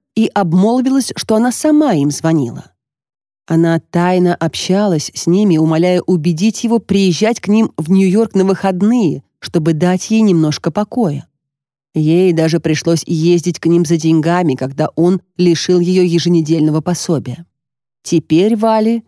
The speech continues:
было не унять. «Дети, ваша мать — грязная вонючая крыса!» крикнул он. «Она убийца и лгунья!» Мириам, как обычно, промолчала. Детям она сказала только:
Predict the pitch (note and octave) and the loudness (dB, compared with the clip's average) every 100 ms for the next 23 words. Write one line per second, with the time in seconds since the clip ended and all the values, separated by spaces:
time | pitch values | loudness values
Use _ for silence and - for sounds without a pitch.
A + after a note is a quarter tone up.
0 | _ G#3 F#3 E3+ E3 D#3+ D#3 C#3+ C3+ C#3+ | _ 0 2 2 2 2 2 0 -2 -8
1 | - - _ _ _ _ _ _ - D3 | -14 -20 _ _ _ _ _ _ -8 0
2 | F3 G#3 - C3+ D3+ - _ - D#3+ F#3 | 2 2 -2 -6 -10 -14 _ -4 0 0
3 | A3+ - G3 F#3 G#3 A3 - _ _ - | 0 0 2 2 0 -2 -6 _ _ -6
4 | D3 F3+ E3+ E3 F3 E3+ F3 E3+ E3+ E3 | 0 2 2 2 0 2 2 2 2 2
5 | - F3+ E3 G3 A#3+ A#3 - C3+ - - | 2 -2 0 0 2 2 -2 -6 -8 -2
6 | F3+ D#3 D#3 - E3+ D3 - _ _ _ | -2 0 -2 0 -2 -4 -8 _ _ _
7 | _ _ D#3+ E3+ F3 G#3+ F#3 E3 G3 G3+ | _ _ -2 0 0 0 0 2 2 0
8 | - G#3+ - G3+ F#3+ D#3 C#4 C#4+ F#3 D3+ | 0 -2 2 2 2 2 2 4 2 0
9 | A#2 - _ _ _ _ _ _ _ F3+ | -4 -12 _ _ _ _ _ _ _ 0
10 | F#3+ A#3 B3+ C4 B3+ G3 D#3 D3+ D3+ E3+ | 2 2 2 0 -2 -2 -2 -2 0 -2
11 | F3+ G3+ A3 - C#3+ C#3+ - _ _ _ | 0 -2 -2 -4 -6 -6 -14 _ _ _
12 | _ _ - G3 C#4 A#3+ - G3+ G3 - | _ _ -4 0 0 0 0 0 0 0
13 | F3+ F#3 E3 E3+ D#3 D3+ | 0 0 0 -2 -2 -6